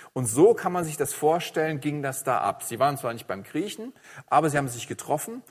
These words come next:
und, ähm, ja, jeder hat so sein Essen dabei gehabt und der eine konnte sich eben was mitbringen und der andere konnte sich nichts mitbringen. Beim einen sah es üppig aus und beim anderen eher mager. Es war also ein ganz deutliches Ungleichgewicht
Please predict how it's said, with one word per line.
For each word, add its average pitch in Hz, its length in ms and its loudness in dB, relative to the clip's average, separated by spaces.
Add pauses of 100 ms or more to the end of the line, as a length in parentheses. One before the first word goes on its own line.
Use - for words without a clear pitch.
(300)
und, 147 600 2
ähm, 135 540 2
ja, 160 420 4
jeder 120 300 0
hat 139 160 0
so 135 180 -4
sein 117 220 0
Essen 160 300 -2
dabei 135 300 4
gehabt 135 320 -2
und 135 80 -2
der 135 120 0
eine 139 220 0
konnte 147 320 0
sich 165 140 -2
eben 131 200 -2
was - 160 -8
mitbringen 196 540 -2 (500)
und 151 120 -2
der 170 80 6
andere 190 180 4
konnte 208 180 0
sich 196 120 -2
nichts 233 220 -6
mitbringen. 127 400 -2
Beim 127 180 4
einen 165 260 2
sah 151 120 6
es 143 160 0
üppig 226 320 0
aus 202 320 6
und 185 80 2
beim 156 160 4
anderen 175 360 -2
eher 151 460 2
mager. 120 680 -2 (380)
Es 123 180 -8
war 139 160 4
also 135 320 0
ein 123 300 -6
ganz 170 400 0
deutliches 143 560 0
Ungleichgewicht 113 960 -4